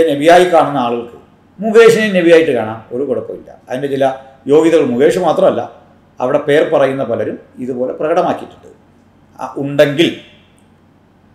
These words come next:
ഇദ്ദേഹവും അദ്ദേഹവും തമ്മിലുള്ള വ്യത്യാസം എന്താണെന്ന് പറഞ്ഞാൽ മതി.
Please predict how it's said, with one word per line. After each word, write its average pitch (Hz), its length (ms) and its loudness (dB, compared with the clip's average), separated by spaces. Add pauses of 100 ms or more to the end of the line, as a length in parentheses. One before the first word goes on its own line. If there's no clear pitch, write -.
(340)
ഇദ്ദേഹവും 175 400 2
അദ്ദേഹവും 185 320 2
തമ്മിലുള്ള 165 300 2
വ്യത്യാസം 190 500 4
എന്താണെന്ന് 151 300 0
പറഞ്ഞാൽ 107 200 -6
മതി. - 160 -16